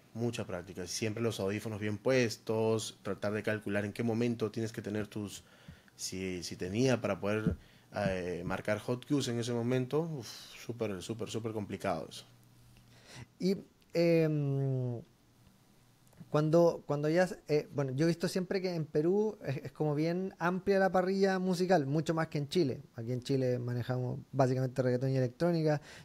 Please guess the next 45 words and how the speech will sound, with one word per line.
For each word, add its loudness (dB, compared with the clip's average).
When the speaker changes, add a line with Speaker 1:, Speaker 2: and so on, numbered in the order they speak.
Speaker 2:
Yo 0
he 4
Speaker 1:
Ajá. -
Speaker 2:
visto 2
D 4
J 4
set 2
tuyo, 10
D 2
J 4
set 0
de 2
Diego, 4
D 0
J 2
set -2
de 2
Dutch, 2
bueno, -6
de, -8
de -6
todos 6
los, 2
los -4
D 2
Js 2
de 2
Perú 4
que, 2
que 0
sigo 4
habitualmente, 2
donde 2
hay 2
una 0
selección 2
musical 0
que, 0
que 2
es -2
bien 2
variada, 4
eh, 10
m-, -4
más, 2